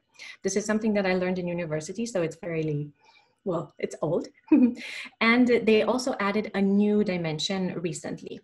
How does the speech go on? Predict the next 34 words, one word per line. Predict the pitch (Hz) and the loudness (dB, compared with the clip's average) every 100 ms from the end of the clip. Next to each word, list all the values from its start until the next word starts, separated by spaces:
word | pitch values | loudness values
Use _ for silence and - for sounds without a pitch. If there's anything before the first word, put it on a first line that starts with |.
| _ - - - | _ -20 -18 -6
And | 185 | -2
then | 190 185 | -2 0
Erin | 208 285 339 262 | 0 0 4 4
Meyer, | 196 190 196 135 143 226 294 - _ - | 4 2 0 -2 -4 -4 -4 -10 _ -10
um, | 190 175 180 | -6 -4 -4
her | 196 | -4
book | 160 208 220 | -2 -4 -2
is | 220 | -4
called | - 196 190 196 | -6 -4 -4 -4
The | 180 | -8
Culture | 175 - 170 170 165 | -8 -8 -10 -8 -6
Map. | 151 151 196 - | -4 -4 -8 -8
I | 170 170 170 170 147 _ _ - | -4 -2 -2 -4 -8 _ _ -4
recommend | 185 185 185 180 180 | -4 -2 -2 0 -2
it | 165 - | -4 -6
full-heartedly. | - 202 208 175 151 151 156 196 | -2 -2 0 -4 -4 -8 -8 -6
She | 226 208 | -4 -6
came | - 247 285 | -4 -2 0
up | 294 | -2
with | 214 202 190 - _ _ _ _ _ | -2 -4 -4 -8 _ _ _ _ _
eight | 202 220 262 269 - _ _ - - - - _ | 0 2 2 -4 -14 _ _ -20 -20 -20 -20 _
criteria | - 220 190 - 254 226 180 | -2 2 2 2 4 6 4
to | 160 | 0
define | 180 180 208 208 214 | -4 -4 0 0 0
culture, | 180 151 202 | -2 -6 -4
and | 214 202 | -4 -2
she | 196 - 302 | -2 -2 -2
is | 285 | 0
more | 240 220 214 214 220 214 220 | 2 2 2 2 2 -2 -2
focused | 190 185 190 - | -2 -2 -6 -6
on | 180 180 180 | -4 -2 -4
the | 170 | -6
professional | 175 180 170 - - 165 156 | -8 -8 -8 -8 -10 -8 -6
environment. | 156 151 139 - - 156 | -6 -6 -6 -6 -8 -12